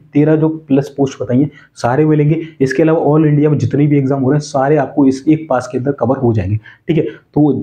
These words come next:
pass pro लेना, जिसमें आपको previous year के पेपर भी उसी में मिल जाएंगे भाई। प्रीवियस ईयर के जो पेपर है ना, वो भी उसको, उसमें आपको मिल जाएंगे, with solution मिलता है। ठीक है, तो वो जरूर ले लेना, वो आपके लिए बहुत इंपॉर्टेंट है। ठीक है, तो ये तो भाई लेना ही लेना मॉक test। इसके अलावा सोच रहे हैं selection नहीं होने वाला, क्योंकि ये तो main चीज़ है भाई।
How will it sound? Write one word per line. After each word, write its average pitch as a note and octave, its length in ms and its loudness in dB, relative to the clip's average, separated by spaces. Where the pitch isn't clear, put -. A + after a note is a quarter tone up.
pass D#3 300 0
pro D3+ 100 2
लेना, D3+ 220 2
जिसमें D#3+ 240 -2
आपको - 140 -6
previous D#3 400 2
year D#3+ 100 0
के F#3 80 0
पेपर E3 280 0
भी F#3+ 80 2
उसी F#3+ 180 2
में F#3+ 60 2
मिल E3+ 100 0
जाएंगे C#3 180 0
भाई। D3+ 240 -2
प्रीवियस D3 260 2
ईयर D3+ 80 0
के E3 80 2
जो E3+ 60 2
पेपर C#3+ 320 2
है F3+ 80 0
ना, F#3 60 2
वो D3 180 2
भी E3 100 2
उसको, E3 240 0
उसमें C#3 280 -2
आपको C3+ 180 -4
मिल B2+ 160 4
जाएंगे, A#2 260 -2
with C#3+ 200 0
solution B2+ 380 -2
मिलता G2+ 280 0
है। - 80 -6
ठीक E3+ 80 2
है, D#3+ 60 2
तो D3+ 80 0
वो B2+ 180 2
जरूर D3 260 0
ले B2+ 100 4
लेना, D3 280 2
वो D#3+ 400 2
आपके B2+ 280 0
लिए D3+ 120 2
बहुत A#2+ 380 0
इंपॉर्टेंट G#2 360 0
है। D#3+ 60 0
ठीक E3 100 0
है, E3 120 -10
तो C3 60 2
ये C3 140 2
तो D#3+ 100 0
भाई D#3 160 2
लेना C#3+ 200 2
ही D3 60 4
लेना C#3+ 220 2
मॉक C3+ 240 0
test। D#3 160 0
इसके C#3+ 200 -4
अलावा C#3 280 -2
सोच C3+ 280 -2
रहे D3 80 2
हैं D#3 60 2
selection - 320 0
नहीं C3+ 100 2
होने B2 120 0
वाला, D#3 140 0
क्योंकि D#3 260 0
ये C3 140 2
तो C3+ 100 0
main C3 260 4
चीज़ B2+ 160 0
है A2 60 2
भाई। C#3 140 2